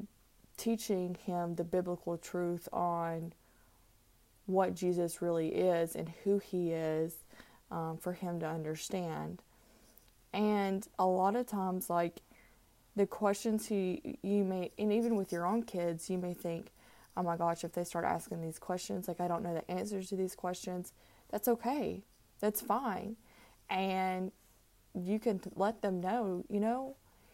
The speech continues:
you know, babe, like, babe, buddy,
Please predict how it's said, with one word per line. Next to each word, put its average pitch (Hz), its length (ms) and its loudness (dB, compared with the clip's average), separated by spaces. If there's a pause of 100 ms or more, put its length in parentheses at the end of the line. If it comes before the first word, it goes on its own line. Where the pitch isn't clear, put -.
(140)
you 247 120 2
know, 262 160 -2
babe, 254 300 -2
like, 185 320 0 (1000)
babe, 220 520 4
buddy, 208 640 4